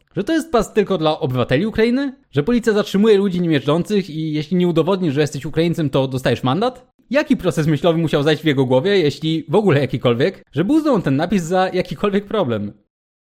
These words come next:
Na koniec jednak powróćmy do bardziej poważnego nastroju, zwłaszcza że podsumowanie zacznę od omówienia kwestii, która potencjalnie może wywołać najwięcej kontrowersji z całego tego filmu. Oczywiście pod warunkiem, że wystarczająco dużo osób dotrwało do tego momentu.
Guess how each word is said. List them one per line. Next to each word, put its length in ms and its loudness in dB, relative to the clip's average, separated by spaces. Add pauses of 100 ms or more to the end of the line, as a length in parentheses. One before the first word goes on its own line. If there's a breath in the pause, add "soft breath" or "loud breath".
(680)
Na 80 -4
koniec 240 0
jednak 360 -2
powróćmy 420 0
do 160 0
bardziej 340 0
poważnego 400 -2
nastroju, 500 2
zwłaszcza 320 -2
że 120 0
podsumowanie 560 -2
zacznę 280 -2
od 100 -2
omówienia 340 0
kwestii, 380 -4
która 340 2
potencjalnie 560 -2
może 220 0
wywołać 540 0
najwięcej 420 0
kontrowersji 540 -2
z 80 -16
całego 280 0
tego 160 -2
filmu. 420 -2 (200)
Oczywiście 440 0
pod 140 -2
warunkiem, 440 0
że 160 -2
wystarczająco 560 -4
dużo 240 0
osób 300 -2 (100)
dotrwało 560 0
do 100 -6
tego 180 -4
momentu. 560 -2